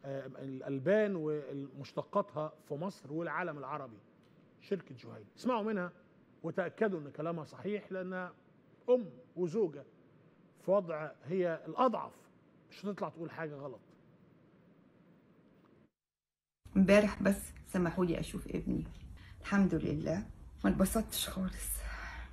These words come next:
Speaker 2: ابني اللي تحت التحقيقات، واحنا برضو مش فاهمين ليه، ولا حد فاهم ليه، محبوس في سجن شديد الحراسة واحد،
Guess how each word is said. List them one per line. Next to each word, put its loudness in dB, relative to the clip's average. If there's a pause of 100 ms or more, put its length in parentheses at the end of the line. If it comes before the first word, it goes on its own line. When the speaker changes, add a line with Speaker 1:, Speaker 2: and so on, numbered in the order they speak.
(420)
Speaker 2:
ابني 2 (140)
اللي 2
تحت -2
التحقيقات، 0 (500)
واحنا 4
برضو 0
مش 0
فاهمين 2
ليه، 2 (120)
ولا 6
حد -2
فاهم 0
ليه، 4 (440)
محبوس 6
في 8 (400)
سجن 2
شديد 2
الحراسة 0 (300)
واحد، 4